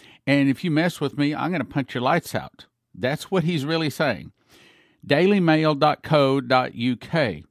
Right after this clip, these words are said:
headline, "Putin orders two more doomsday planes that would allow him to control Russian forces during a nuclear war."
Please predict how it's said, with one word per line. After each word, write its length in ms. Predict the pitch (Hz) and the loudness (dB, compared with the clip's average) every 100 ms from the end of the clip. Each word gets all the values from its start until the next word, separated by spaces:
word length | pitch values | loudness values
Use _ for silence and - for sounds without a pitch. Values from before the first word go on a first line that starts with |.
| _ | _
headline, 560 | - 160 131 110 65 - _ _ _ _ - | -2 2 2 0 -6 -14 _ _ _ _ 0
"Putin 400 | 180 202 202 202 | 2 4 2 2
orders 460 | 170 175 151 147 - | 4 4 4 0 -2
two 220 | - 214 | 2 4
more 420 | 175 151 147 151 _ - 101 | 6 4 4 0 _ -16 -4
doomsday 720 | 147 208 202 123 135 123 117 | 0 2 2 0 0 0 0
planes 840 | - - 123 95 95 131 165 160 - _ - - | -4 -4 -2 -2 -2 -4 -6 -10 -20 _ -12 0
that 180 | 139 | 2
would 120 | 151 156 | 2 2
allow 260 | 170 180 | 4 4
him 220 | 160 180 | 2 0
to 100 | 156 | -2
control 460 | 160 170 156 170 165 | -4 -2 2 2 2
Russian 400 | 147 160 - 185 | 2 2 0 -2
forces 500 | - 139 117 139 135 | 0 0 0 -2 -4
during 380 | - 139 131 - | -2 2 2 2
a 100 | 147 | 2
nuclear 460 | 135 117 - 160 170 | 0 -2 -4 -4 2
war." 340 | 220 226 | 4 4